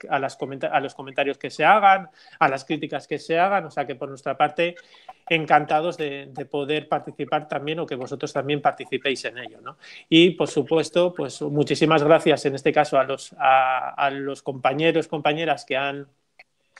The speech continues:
que, que se han, que se han animado también a participar en esta ocasión. Eh, muchas gracias, Ofelia. Bueno,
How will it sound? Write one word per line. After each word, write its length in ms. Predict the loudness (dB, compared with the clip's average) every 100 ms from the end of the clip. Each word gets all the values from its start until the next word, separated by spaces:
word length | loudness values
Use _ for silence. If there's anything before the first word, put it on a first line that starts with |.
| -20 -10
que, 360 | 0 2 2 0 -8 -18 -20 -20 -10
que 140 | 2 2
se 160 | 6
han, 360 | 8 8 6 -2
que 180 | -6 -6
se 120 | -4
han 80 | -6
animado 540 | -6 -6 -4 -2 -2
también 260 | -4 -6 -6
a 100 | -2
participar 560 | -4 -4 -6 0 2
en 80 | 2
esta 280 | -4 0 2
ocasión. 540 | 2 0 0 -2 -2 -6 -20 -20 -20 -20 -12 0
Eh, 220 | 2 2
muchas 320 | 0 -2 0
gracias, 340 | 0 0 -2
Ofelia. 540 | -2 4 4 4 2 0
Bueno, 280 | -4 -8 -10